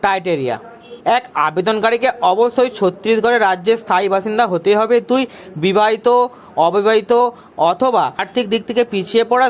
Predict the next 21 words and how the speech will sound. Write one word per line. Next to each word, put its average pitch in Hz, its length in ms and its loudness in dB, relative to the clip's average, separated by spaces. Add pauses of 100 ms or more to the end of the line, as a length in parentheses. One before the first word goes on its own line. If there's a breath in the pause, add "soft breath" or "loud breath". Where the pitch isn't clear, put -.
শ্রেণীর 220 400 2
মহিলারা 185 400 2 (380 loud breath)
এর 240 80 2 (100)
সুবিধা 208 380 2 (300 loud breath)
পাওয়ার 190 240 2 (100)
যোগ্য। 196 240 0 (340)
তিন, 247 120 2 (280)
আবেদনের 202 520 0
জন্য 240 240 2 (440 loud breath)
ন্যূনতম 226 440 0 (180)
বয়সসীমা 220 520 0
হতে 190 220 -2
হবে 220 140 2 (180)
তেইশ 202 240 2 (140)
এবং 233 120 2 (120)
সর্বোচ্চ 202 420 0 (160)
ষাট 180 180 0 (100)
বছর। 190 320 0 (440)
চার, 254 180 2 (300)
আবেদনকারী 220 480 0 (140)
মহিলার 185 360 2